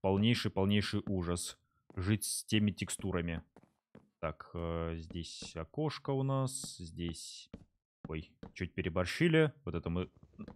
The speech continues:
срезаем. Оп, хорошо. Так, не знаю, не знаю. Слишком много окон, как бы, по ощущениям. Нет? Вот это мы заделаем.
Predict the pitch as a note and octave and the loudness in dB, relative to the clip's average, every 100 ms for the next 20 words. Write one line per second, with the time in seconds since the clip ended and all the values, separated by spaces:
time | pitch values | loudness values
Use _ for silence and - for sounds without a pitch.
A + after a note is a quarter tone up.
0 | - - - G#2 G2+ C3 D3 D3 C#3 B2+ | -18 -12 -2 2 6 8 8 8 2 -2
1 | B2 - - F#2 F#2 B2+ C#3 - - - | -2 -4 -4 -4 0 2 2 -2 -16 -20
2 | _ _ _ _ - A#2 F#2+ - B2 A#2+ | _ _ _ _ -4 2 2 2 0 4
3 | G#2+ G#2 G2+ A#2 E3+ F3+ D#3 D3 A#2+ G2 | 4 4 2 2 4 4 4 4 6 4
4 | F#2 F#2 F#2 E2+ F2+ F2+ F2+ - - F#2 | 2 -2 -2 -2 0 2 2 0 -2 0
5 | E2+ E2 D#2+ - A2 - - _ - - | 0 -2 -4 -2 0 0 -8 _ -18 -18
6 | _ - - F#2+ G2+ F#2+ F#2 G2 C#3 F#3 | _ -20 -8 0 2 2 2 2 4 6
7 | G2+ E2+ | 4 2